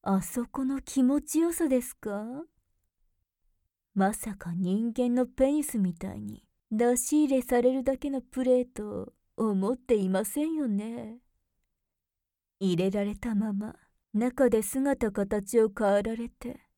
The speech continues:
人のペニスにはできない動きをしてくれますよ。例えば、入れられながら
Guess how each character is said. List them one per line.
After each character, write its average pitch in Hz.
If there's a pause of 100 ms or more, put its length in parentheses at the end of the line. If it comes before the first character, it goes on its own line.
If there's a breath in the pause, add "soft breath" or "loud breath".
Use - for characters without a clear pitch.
人 -
の 214
ペ 254
ニ 254
ス 226
に 180
は 170
で 180
き 247
な 285
い 214
動 190
き 196
を 180
し 165
て 208
く 202
れ 208
ま 196
す -
よ。 214 (1400)
例 220 (400)
え 202
ば、 - (800)
入 190
れ 196
ら 220
れ 226
な 240
が 226
ら 180